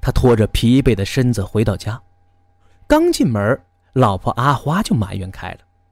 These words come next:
说单位里一个男同事买了一条最新款的项链，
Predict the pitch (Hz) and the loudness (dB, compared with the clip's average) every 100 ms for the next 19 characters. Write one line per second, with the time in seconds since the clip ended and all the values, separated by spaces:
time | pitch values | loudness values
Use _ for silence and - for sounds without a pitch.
0 | _ _ - 117 123 127 123 101 92 101 | _ _ -2 2 2 4 2 2 -2 -4
1 | - _ _ - 135 127 120 143 135 131 | -8 _ _ 0 2 4 2 2 0 0
2 | 135 - - _ - 123 98 123 123 117 | 0 0 -4 _ -2 0 0 0 0 0
3 | 117 117 147 110 - 170 165 117 101 101 | -2 0 0 0 0 0 0 -2 -2 -2
4 | 139 117 143 | 0 -2 -4